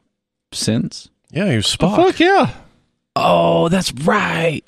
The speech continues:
Speaker 1: That's right. I forgot
Speaker 3: He's
Speaker 1: he was
Speaker 3: been in,
Speaker 1: Spock.
Speaker 3: he's been in several things.
Speaker 2: Yeah,
Speaker 1: Good.
Speaker 2: he was in, uh, American Horror Story,
Speaker 1: I
Speaker 2: a couple of the
Speaker 3: Yeah.
Speaker 2: seasons.
Speaker 1: Okay.
Speaker 2: Um, he was in a show that I haven't watched yet, but I want to.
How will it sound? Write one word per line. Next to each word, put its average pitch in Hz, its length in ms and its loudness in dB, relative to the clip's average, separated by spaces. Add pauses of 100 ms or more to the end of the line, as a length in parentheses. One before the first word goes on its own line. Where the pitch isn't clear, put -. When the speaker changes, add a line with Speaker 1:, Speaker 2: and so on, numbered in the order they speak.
Speaker 1:
That's - 280 -10
right. 156 240 -8
I 135 60 -10
forgot 143 220 -8
Speaker 3:
He's 143 120 6
Speaker 1:
he - 40 2
was 220 120 4
Speaker 3:
been 98 120 4
in, 87 80 2
Speaker 1:
Spock. 95 80 -2
Speaker 3:
he's 127 180 2
been 92 160 0
in 78 60 0
several - 320 -2
things. - 500 -4
Speaker 2:
Yeah, 127 200 4
Speaker 1:
Good. 95 100 -6
Speaker 2:
he 127 100 4
was 123 160 2
in, 110 320 2
uh, 101 280 2
American 104 380 0
Horror 113 180 2
Story, 147 440 0
Speaker 1:
I 123 80 2
Speaker 2:
a 131 120 2
couple 117 260 -2
of 92 60 6
the 85 60 6
Speaker 3:
Yeah. 101 80 6
Speaker 2:
seasons. 110 360 0
Speaker 1:
Okay. 120 340 -4 (240)
Speaker 2:
Um, 104 540 2
he 110 180 0
was 110 300 2
in 104 400 0
a 95 220 0
show 104 280 2
that 101 100 2
I 98 60 2
haven't 107 300 0
watched 101 300 0
yet, 87 160 -2
but 87 80 -2
I 87 40 0
want 98 260 0
to. 85 260 -2